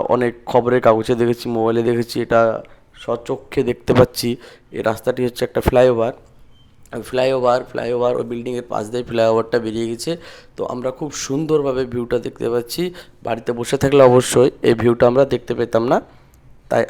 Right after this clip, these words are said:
আপনাদেরকে বলছি অবশ্যই কোনো কোনো সময় হালকা একটু ঘোরার চেষ্টা করবেন, মনটা ভালো থাকবে। তো চলুন আপনাদেরকে নিয়ে যাই সেই বিখ্যাত, এখন যেটা মানুষের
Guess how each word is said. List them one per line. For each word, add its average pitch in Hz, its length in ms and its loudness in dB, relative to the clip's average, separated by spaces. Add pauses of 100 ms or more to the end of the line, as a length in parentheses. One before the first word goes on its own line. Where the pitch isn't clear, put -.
আপনাদেরকে 127 540 -4 (180)
বলছি 120 340 -6 (300)
অবশ্যই 117 480 4 (360)
কোনো 127 160 0 (100)
কোনো 127 160 2 (140)
সময় 131 260 2 (600)
হালকা 120 360 -4
একটু 123 140 -12 (100)
ঘোরার 117 320 -2
চেষ্টা 113 300 -6
করবেন, 120 280 -4 (280)
মনটা 113 260 -4 (100)
ভালো 113 220 -2
থাকবে। 120 240 -2 (500)
তো 117 60 -8 (140)
চলুন 139 260 0 (460)
আপনাদেরকে 113 480 -2 (140)
নিয়ে 117 220 -2
যাই 127 160 4 (360)
সেই 123 180 0 (180)
বিখ্যাত, 120 420 -4 (200)
এখন 117 240 -2 (280)
যেটা 117 220 2 (500)
মানুষের 123 400 -2